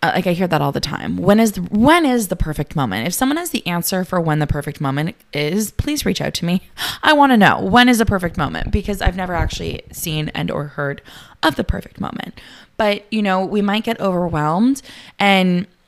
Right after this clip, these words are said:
what we call is analysis paralysis, which is, like, when we actually get to what we're wanting to do and we kind of, like, get paralyzed. So ways around all of this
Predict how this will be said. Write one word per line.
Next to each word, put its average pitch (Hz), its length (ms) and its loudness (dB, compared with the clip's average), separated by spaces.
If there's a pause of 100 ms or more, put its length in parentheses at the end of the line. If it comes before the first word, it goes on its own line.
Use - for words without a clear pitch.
(280)
what 208 180 0
we 214 100 0
call 202 320 4
is 185 240 2
analysis 175 680 2
paralysis, 175 840 -2
which 175 160 -4
is, 165 160 -4
like, 151 240 -2
when 160 260 -2
we 160 100 -2
actually 160 400 -6
get 156 420 -4
to 151 560 -2
what - 140 -8
we're 165 120 -2
wanting 147 260 -2
to 151 80 -6
do 147 240 -2
and 151 140 -2
we 156 80 -6
kind - 180 -6
of, 156 80 -4
like, 156 140 -6
get - 220 -8
paralyzed. 185 840 -4 (460)
So 226 460 6 (180)
ways 226 400 2
around 190 380 2
all 165 260 4
of 170 160 -4
this 185 640 0